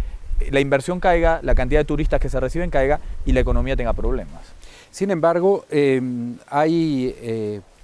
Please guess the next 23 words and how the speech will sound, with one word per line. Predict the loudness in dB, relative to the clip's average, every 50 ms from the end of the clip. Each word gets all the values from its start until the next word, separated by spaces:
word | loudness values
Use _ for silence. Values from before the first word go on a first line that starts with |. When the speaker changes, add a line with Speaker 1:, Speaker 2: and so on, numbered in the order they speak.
| -20 -20 -20 -18 -6
Speaker 2:
datos, | -2 -2 -2 -2 -2 -4 -4 -4 -4 -8 -10 -12 -10 -8
eh, | -8 -8 -6 -6 -8 -10 -12 -14 -18 -20 -20 -20 -8
acerca | -6 -6 -6 -4 -4 -6 -6 -4 -2 -2 -2
de | 0 0 -2 -2 -2 -2 -2 -2 -4 -6 -8 -14 -16 -12 -10
la | -8 -8 -8
activi-, | -8 -10 -12 -10 -10 -10 -10 -10
eh, | -12 -12 -14 -16 -16 -18 -20 -16 -16 -16 -16 -16 -18 -20 -20 -20 -20 -10 -8
lo, | -6 -4 -2 0 2 0 0 0
el, | -2 -6 -8 -8 -8 -8 -10 -10 -10 -8
lo | -10 -8
que | -6 -4 -4
ha | -4
significado | -4 -8 -10 -10 -10 -10 -10 -12 -14 -6 -4 -2 -2 -2 -2 -4
en | -8 -6
términos, | -4 -4 -4 -2 -2 -6 -6 -6 -6 -6 -8 -8 -10 -12 -12
eh, | -10 -8 -8 -8 -8 -10 -12 -10
de | -8 -8 -8
economía, | -6 -6 -8 -6 -6 -6 -6 -4 -4 -4 -4 -4 -6 -8 -10 -10 -8 -6 -4 -4 -4 -6 -8
eh, | -8 -8 -8 -8 -8 -8 -8 -8 -10 -10 -10 -10 -8 -6 -6
este | -6 -6 -6 -8
asunto | -10 -8 -8 -10 -10 -8 -8 -8
de | -8 -8
la, | -6 -6 -6 -8 -8 -10 -12 -14 -16